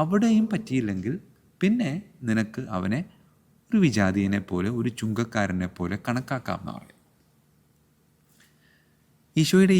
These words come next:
ഈ നിലപാടിനോടാണ് ഈ ചേട്ടൻ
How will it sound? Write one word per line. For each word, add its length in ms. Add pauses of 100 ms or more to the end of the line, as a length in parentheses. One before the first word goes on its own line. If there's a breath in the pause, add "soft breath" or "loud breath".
ഈ 40 (180)
നിലപാടിനോടാണ് 960 (1200)
ഈ 120 (600)
ചേട്ടൻ 400